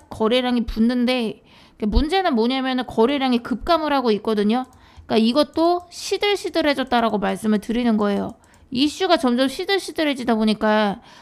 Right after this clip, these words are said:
거래량이 급감을 하고 있고 바이비트에서도 살짝의 조정이 나오려고 하는 흐름이 나오고 있다라고 말씀을 드릴 수가 있어요.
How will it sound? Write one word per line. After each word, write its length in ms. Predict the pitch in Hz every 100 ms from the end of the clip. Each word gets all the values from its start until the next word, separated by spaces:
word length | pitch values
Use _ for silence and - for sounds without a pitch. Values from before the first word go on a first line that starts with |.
| -
거래량이 600 | - 240 302 285 269 262
급감을 440 | 240 226 294 277
하고 220 | 269 240 220
있고 500 | 208 285 320 339 339 -
바이비트에서도 920 | - 196 240 277 294 - 277 269 269
살짝의 880 | 269 - 381 359 339 311 311 302 302 - - _
조정이 420 | - 240 302 294 247
나오려고 640 | - 214 311 339 330 302
하는 200 | 285 277
흐름이 320 | 262 359 320
나오고 360 | 214 190 208 208
있다라고 540 | - - 302 285 254
말씀을 400 | 196 185 185 233
드릴 180 | 214 214
수가 200 | 208 214
있어요. 520 | 185 - 214 226 -